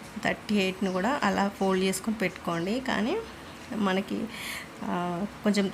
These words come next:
ఆ, కొన్ని కొన్ని కొలతలు అనేది కొంచెం మనకి కన్ఫ్యూజ్ అవ్వచ్చు. కానీ ఒకటి రెండు సార్లు మనం రిపీట్గా ఒక, ఆ, ఒకటి చూసాము అంటే మనకి ఆటోమేటిక్‌గా అది ఒక ఐడియా అనేది వస్తది. నాకు కూడా ఫస్ట్ కన్ఫ్యూజ్గా ఉండేది.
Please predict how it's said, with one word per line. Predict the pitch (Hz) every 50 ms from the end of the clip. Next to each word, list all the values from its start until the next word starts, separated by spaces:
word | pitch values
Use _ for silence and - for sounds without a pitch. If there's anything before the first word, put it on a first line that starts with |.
| - - -
ఆ, | - 196 190
కొన్ని | 185 - 214 214 208
కొన్ని | - 220 214 220
కొలతలు | 214 220 - 208 196 196 196 226 220 220
అనేది | 214 214 214 208 208 208 226 277 320 330
కొంచెం | - 262 208 202 - - 220 196 190 190 185
మనకి | 180 175 180 - 233
కన్ఫ్యూజ్ | 240 - 185 185 208 - 226 233 208 202
అవ్వచ్చు. | 175 170 175 170 - - - 214 247 254 254
కానీ | 202 180 185 220 208
ఒకటి | 190 185 - 208 202 - 202
రెండు | 202 208 196
సార్లు | 202 - 208 185 185 202 196
మనం | 202 196 190 190 196
రిపీట్గా | 190 185 185 - 202 202 202 226 226 208
ఒక, | 190 - 196
ఆ, | 185 196 202 - - - - - - - - - - - 202 185
ఒకటి | 180 - 220 190 - 202
చూసాము | 190 196 196 - 208 202 202 196 190
అంటే | 190 185 185 196 233 269
మనకి | 262 233 208 190 196 - 185
ఆటోమేటిక్‌గా | 170 170 190 185 190 185 180 - 185 180 - 220 226
అది | 220 202
ఒక | 180 -
ఐడియా | 180 170 175 175 180 185 185
అనేది | 180 175 180 175 170
వస్తది. | 170 165 - - 170 160 175 220
నాకు | 247 233 196 190 196
కూడా | - 175 196
ఫస్ట్ | - 185 196 - - - - 190 190 185 180 180 185 208 202 196 - - - - - - - - -
కన్ఫ్యూజ్గా | 175 175 175 - 185 180 170 165 165 196 190
ఉండేది. | 180 170 165 185 180 180 196 196 240 349